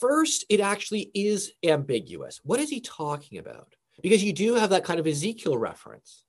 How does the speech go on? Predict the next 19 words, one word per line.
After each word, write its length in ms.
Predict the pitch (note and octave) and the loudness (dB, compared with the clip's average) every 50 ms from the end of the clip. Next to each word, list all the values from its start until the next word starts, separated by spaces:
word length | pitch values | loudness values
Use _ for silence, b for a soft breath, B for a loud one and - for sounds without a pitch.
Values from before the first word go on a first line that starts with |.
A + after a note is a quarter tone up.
| _ - | _ -18
right? 160 | - - - - B B B B D#3+ | -16 -16 -16 -16 B B B B -2
And 100 | D3+ F3+ | 0 4
so 120 | G3+ A#3+ A#3 | 6 6 6
is 120 | A3 F3 | 6 4
Jesus 380 | D3 - G#3 A#3 A#3+ A#3 A#3+ - | 2 0 0 0 0 0 0 0
just 160 | G3+ F#3 - | 0 0 0
referring 320 | F#3 - - D3 B2+ A#2+ - | -2 0 2 2 2 2 2
to 80 | B2+ | -2
his 140 | A#2+ A2 - | -6 -6 -4
humanity? 520 | - D3 C#3+ D#3 F#3+ B3 A#3+ - F2+ - B B B B E3 | -4 -4 -4 -2 -4 -4 -6 -6 -10 -10 B B B B 4
I 80 | G3 | 4
think 280 | G3+ A3 G3 D#3+ F#3+ D3+ | 4 4 4 2 4 4
this 200 | G3+ A#3+ A#3 - | 4 4 4 0
is 160 | C#4 A#3+ - | -4 -4 -4
one 200 | F3+ D#3+ F3 F3 | 0 2 2 2
of 100 | F3 E3 | 2 4
the 120 | D3 D3+ C#3 | 2 2 2
reasons 600 | B2+ C#3+ E3 G3+ A3+ A3+ - F#3+ D#3 C#3 C#3 - _ | 2 -2 -2 -2 -2 -2 -4 -4 -4 -4 -8 -6 _
why 400 | F#2+ D#2+ C#2+ B1+ C#2 D#2 A#2 | -6 -6 -6 -8 -8 -8 -8